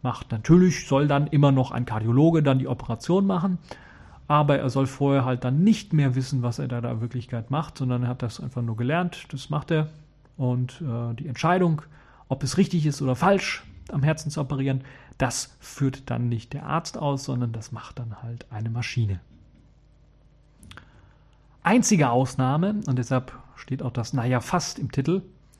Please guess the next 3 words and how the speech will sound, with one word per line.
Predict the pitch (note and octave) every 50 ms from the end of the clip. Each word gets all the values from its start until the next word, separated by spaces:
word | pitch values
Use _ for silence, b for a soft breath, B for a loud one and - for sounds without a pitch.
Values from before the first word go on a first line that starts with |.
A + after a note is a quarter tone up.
| b b b b b b b b b b b b b b b b b b b _ _ _ _ _ _
ist | - F#3+ G3 - - - - - - - - _ _ _ _ _ _ _ _ _ _ _ _ _ _ _ _ _ _ _ _
bei | C3 C3 D3
ethischen, | - - F#3+ - D#3+ C3 - - B2+ A2+ G#2